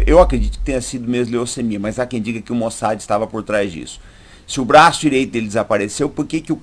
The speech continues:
e o, apesar do Carlos ter, o primeiro alvo dele ter sido um judeu, que era o Joseph Stiff, por que que o Mossad nunca tentou matar o Carlos?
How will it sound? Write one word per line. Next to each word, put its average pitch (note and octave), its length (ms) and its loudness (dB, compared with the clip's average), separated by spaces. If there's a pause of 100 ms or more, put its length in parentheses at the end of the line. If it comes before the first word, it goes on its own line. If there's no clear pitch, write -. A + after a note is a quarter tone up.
e C3+ 160 6
o, C3+ 160 6
apesar B2+ 480 4
do B2+ 80 -2
Carlos B2 540 2
ter, A#2+ 380 2
o G2+ 80 -4
primeiro A#2+ 420 0
alvo A2+ 340 6
dele G2+ 280 -2
ter G2 240 -4
sido G#2 400 -8 (560)
um G#2 180 -4
judeu, G2+ 400 -2
que G2+ 120 -6
era F#2 120 -4
o F2+ 160 -8
Joseph G2 500 -4
Stiff, - 460 -8 (140)
por C3 120 -6
que D3+ 260 2
que D#3 200 -10
o D3+ 80 0
Mossad B2+ 580 0
nunca B2+ 240 -2
tentou A#2+ 320 -6
matar A2+ 300 -2
o A2 80 0
Carlos? - 380 -8